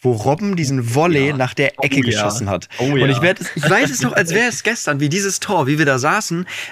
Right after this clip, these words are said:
Speaker 1: Und das ist ja schon, wie alt war ich da? Zwölf oder sowas? Das
Speaker 2: Das
Speaker 1: ist ja
Speaker 2: war
Speaker 1: bestimmt schon
Speaker 2: zweitausendzehn.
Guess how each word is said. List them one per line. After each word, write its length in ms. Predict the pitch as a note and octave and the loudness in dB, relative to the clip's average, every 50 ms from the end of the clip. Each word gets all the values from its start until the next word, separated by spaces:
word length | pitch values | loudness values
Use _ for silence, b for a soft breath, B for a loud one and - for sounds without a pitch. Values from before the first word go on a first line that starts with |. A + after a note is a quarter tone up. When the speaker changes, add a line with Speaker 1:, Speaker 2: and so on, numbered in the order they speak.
| B | B
Speaker 1:
Und 180 | - C#3 C3 - - - - - | -2 -2 -2 -2 -6 -16 -14 -8
das 140 | - B2+ B2 | -6 -6 -4
ist 120 | C3 - | -4 -4
ja 60 | C#3 C3 | -4 -4
schon, 160 | - C3+ - - - | -4 -6 -8 -10 -14
wie 240 | - G#2+ A#2 B2+ C#3 | -12 -8 -4 -2 -2
alt 120 | - A#2+ A2+ | -2 -2 -2
war 160 | C3 C#3+ C3 | 0 0 0
ich 80 | A2 - | -2 -2
da? 220 | - F#2 F#2 - _ _ _ _ _ | -4 -6 -6 -8 _ _ _ _ _
Zwölf 400 | - - C3+ D#3+ G3 A3+ - - | -2 0 0 2 0 -2 -4 -6
oder 160 | - F3 F3 | -4 -4 -2
sowas? 300 | E3+ F#3 F3+ G3 G3 - | 0 0 -2 -2 -2 -4
Das 80 | - C3+ | -4 -4
Speaker 2:
Das 160 | - A2 - | -4 -2 0
Speaker 1:
ist 40 | B2+ | 0
ja 40 | A2 | 2
Speaker 2:
war 180 | G#2 G#2+ A#2 | 2 2 2
Speaker 1:
bestimmt 260 | B2 - D3 C#3+ A2+ A2+ | 2 0 0 0 0 0
schon 200 | A2+ C3+ C3 A#2 | 0 0 -2 -2
Speaker 2:
zweitausendzehn. 1400 | - - - A#2+ A2+ A2+ A2+ A2+ G#2 A2 G#2+ G#2+ G#2+ G#2+ - _ - - - - B2 A2+ G#2+ G2 F#2+ G2+ | -4 -4 -2 -2 0 0 -2 -2 -4 -4 -6 -6 -6 -8 -10 _ -12 -8 -6 -4 -2 -2 -2 -4 -6 -10